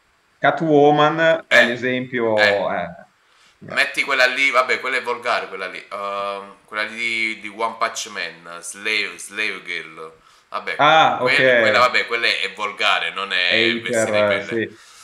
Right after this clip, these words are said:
Speaker 2: Eh, vedi,
Speaker 1: No, beh, però
Speaker 2: vedi
Speaker 1: ci
Speaker 2: una
Speaker 1: sono delle
Speaker 2: vestita di pelle,
Speaker 1: Catwoman
Speaker 2: vedi una vampira
Speaker 1: che s-
Speaker 2: vestita di pelle.
Speaker 1: Sì, ma ci sono comunque davvero, scherzi a parte, delle Catwoman veramente belle, cioè proprio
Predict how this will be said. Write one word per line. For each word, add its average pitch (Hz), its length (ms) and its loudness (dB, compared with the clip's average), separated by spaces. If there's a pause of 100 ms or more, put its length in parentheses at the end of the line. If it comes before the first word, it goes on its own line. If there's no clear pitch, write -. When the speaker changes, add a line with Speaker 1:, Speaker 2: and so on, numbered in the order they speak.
(220)
Speaker 2:
Eh, 107 260 0
vedi, 113 100 -6
Speaker 1:
No, 196 160 6
beh, 143 320 4
però 151 400 6
Speaker 2:
vedi 165 240 -6
Speaker 1:
ci 143 100 -8
Speaker 2:
una - 20 -6
Speaker 1:
sono 170 320 2
delle - 0 -
Speaker 2:
vestita 139 240 4
di 131 100 2
pelle, - 20 4
Speaker 1:
Catwoman 135 680 2
Speaker 2:
vedi 185 220 -2
una 127 160 0
vampira 127 520 -4
Speaker 1:
che - 20 -4
s- 92 240 -2
Speaker 2:
vestita 98 380 -10
di 98 120 -14
pelle. 82 500 -10 (800)
Speaker 1:
Sì, 143 240 2
ma - 160 0
ci - 140 -12
sono 143 220 0
comunque 135 260 0
davvero, 123 240 2
scherzi 107 280 -2
a - 40 -6
parte, 131 280 4
delle 101 140 2
Catwoman 123 640 -2 (140)
veramente 101 420 -4
belle, 101 640 2
cioè - 120 -14
proprio 104 760 0